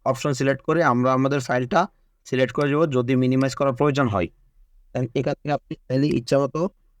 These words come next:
কমিয়ে নিতে পারবেন বা বাড়া-, আহ, চাইলে বাড়াতে পারবেন। যেহেতু আমাদের ফাইলের সাইজ already কমিয়ে রেখেছি সাতাশি কেবি only, তো এটা আর কমানোর প্রয়োজন নাই। Then এখান থেকে কমানোর পর এখানে ডাউনলোড অপশনে ক্লিক করে আপনি ডাউনলোড করে নেবেন।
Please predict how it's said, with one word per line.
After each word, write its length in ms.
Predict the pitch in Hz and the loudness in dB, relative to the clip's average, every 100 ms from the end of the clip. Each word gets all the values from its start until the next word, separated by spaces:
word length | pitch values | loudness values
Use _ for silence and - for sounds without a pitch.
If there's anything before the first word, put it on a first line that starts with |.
| _ | _
কমিয়ে 300 | - 139 143 | 0 2 2
নিতে 260 | 139 139 143 | 2 2 2
পারবেন 320 | 143 143 151 | 0 2 0
বা 180 | 139 135 | 2 2
বাড়া-, 240 | 120 120 | 4 2
আহ, 460 | 123 - 131 123 120 | 0 -2 -2 0 -2
চাইলে 260 | 120 127 135 | 0 0 2
বাড়াতে 280 | 120 117 | 2 2
পারবেন। 300 | 110 101 98 | 0 -2 -2
যেহেতু 300 | 104 127 131 | -2 -2 0
আমাদের 260 | 143 139 139 | 0 0 0
ফাইলের 340 | 131 127 143 135 _ | 0 0 0 -4 _
সাইজ 420 | - 127 135 151 - | -6 -2 0 -2 -6
already 320 | - 139 139 143 | -2 0 0 0
কমিয়ে 360 | 143 147 147 | 2 2 2
রেখেছি 460 | 127 123 139 - - _ _ _ _ | 2 0 -2 -4 -8 _ _ _ _
সাতাশি 480 | - 135 135 139 151 | -6 -2 -2 -2 -2
কেবি 300 | 131 147 143 | 0 2 2
only, 320 | 147 117 98 - _ _ _ _ - | 2 2 0 -4 _ _ _ _ -2
তো 100 | 139 | 0
এটা 200 | 131 143 | 2 2
আর 80 | |
কমানোর 340 | 131 143 147 135 | 2 0 0 0
প্রয়োজন 320 | 147 135 131 | 0 0 0
নাই। 180 | 92 90 _ _ _ _ _ - | 0 -4 _ _ _ _ _ -4
Then 200 | 131 - - _ _ - | -2 -2 -8 _ _ -6
এখান 220 | 117 135 | 0 0
থেকে 180 | 143 147 | 0 -2
কমানোর 440 | 135 131 143 147 - _ _ _ _ - | -2 0 0 -2 -8 _ _ _ _ 0
পর 220 | 160 - - _ - | 0 0 -10 _ -6
এখানে 240 | 117 139 | 0 2
ডাউনলোড 300 | 127 120 135 | 2 2 0
অপশনে 320 | 139 127 151 139 | 0 0 0 2
ক্লিক 180 | 139 | 0
করে 140 | 147 156 | 2 2
আপনি 300 | 143 139 127 | 2 2 2
ডাউনলোড 300 | 120 131 120 | 4 2 2
করে 120 | 127 | 2
নেবেন। 260 | 110 98 | 2 -2